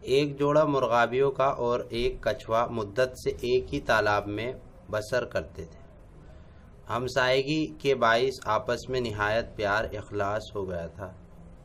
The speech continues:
एक बार ऐसी खुश्क साली हुई कि नाचार मुर्गाबियों को वहाँ से कूच करना पड़ा,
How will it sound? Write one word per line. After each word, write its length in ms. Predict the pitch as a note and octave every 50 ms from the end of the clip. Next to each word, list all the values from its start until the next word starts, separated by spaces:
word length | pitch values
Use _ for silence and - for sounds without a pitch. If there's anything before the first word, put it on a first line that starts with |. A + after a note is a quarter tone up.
| - - - - - - - - - - - - - - -
एक 340 | C3+ D3 D#3+ E3 G2 - A#2+
बार 260 | B2 A#2+ B2 C3 C3+
ऐसी 280 | B2 A#2+ - - C3
खुश्क 340 | C#3 - - C3+ C3+ B2+ - -
साली 400 | - - A2+ G#2 G#2+ A2 B2 B2+
हुई 300 | A#2+ A2 A2 A#2+ B2+ B2+ B2 - - - - - - -
कि 420 | - A2+ A2+ A#2+ B2+ B2+ - - - G#2
नाचार 540 | G#2 G#2 G#2 G2+ - - G#2+ G#2+ A#2 A#2
मुर्गाबियों 640 | A2+ G#2+ G#2 G2+ F#2 G2 G2+ G2+ F#2 G#2 A2 A#2 A#2
को 160 | A2+ B2 A2+
वहाँ 320 | G#2+ G2+ G2 G2+ G#2 A2
से 160 | G#2+ - A2+ A2+
कूच 360 | - - A#2 A#2+ B2 - -
करना 400 | - - G2 F2+ F2+ F2+ F2 E2
पड़ा, 240 | - - E2 E2